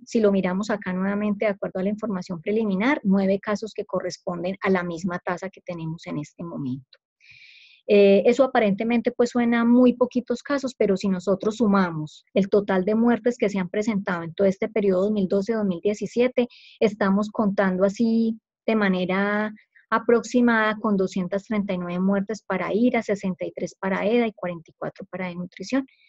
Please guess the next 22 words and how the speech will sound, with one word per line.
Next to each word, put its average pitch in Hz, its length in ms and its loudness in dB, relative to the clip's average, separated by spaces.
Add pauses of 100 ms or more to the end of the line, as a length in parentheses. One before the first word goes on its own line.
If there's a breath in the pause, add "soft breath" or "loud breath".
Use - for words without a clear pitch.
(160 soft breath)
Entonces, 190 280 -6
realmente 185 540 -4
son 202 240 -4
pérdidas 220 480 2
importantes, 226 640 -4 (360 loud breath)
sin 262 280 4
desconocer 247 840 2 (160)
que 180 360 2
hemos 190 320 0
tenido 185 540 0
avances, 196 640 -4
que 196 200 -2
muchas 196 500 0
de 208 80 -2
las 190 180 -2
tendencias 185 760 -4 (480 soft breath)
es 202 180 4
hacia 214 240 2
el 180 100 2
descenso 254 600 0
o 208 300 4 (100)
mínimamente 196 880 2